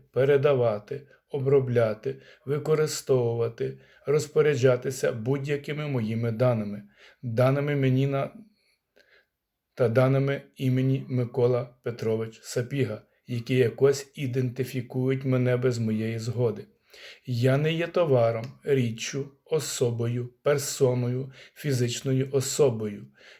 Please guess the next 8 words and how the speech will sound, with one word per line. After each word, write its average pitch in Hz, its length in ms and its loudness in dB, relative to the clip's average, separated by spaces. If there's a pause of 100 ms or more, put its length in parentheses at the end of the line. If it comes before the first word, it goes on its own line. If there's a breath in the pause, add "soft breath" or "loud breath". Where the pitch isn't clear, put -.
юридичною 131 840 2
особою, 120 800 -2
платником 127 600 -2
податків, 131 640 2 (100)
громадянином, 120 840 0
громадянином 120 640 0
будь-якої 127 460 0
держави 117 640 0